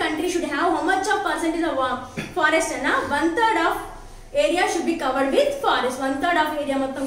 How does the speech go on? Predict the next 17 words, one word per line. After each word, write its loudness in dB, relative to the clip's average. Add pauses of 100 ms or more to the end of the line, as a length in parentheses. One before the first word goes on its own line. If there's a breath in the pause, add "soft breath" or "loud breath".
కూడా 0 (400 loud breath)
ఫారెస్ట్ -4
తో -2 (120)
కవర్ 0
అయి 0 (100)
ఉండాలి. -2 (1040 soft breath)
India 2 (120)
has 2 (240)
less 4 (140)
than 6 (160)
one 2 (100)
fourth 2
of -2
the 0 (100)
total 6 (100)
area 2
under -2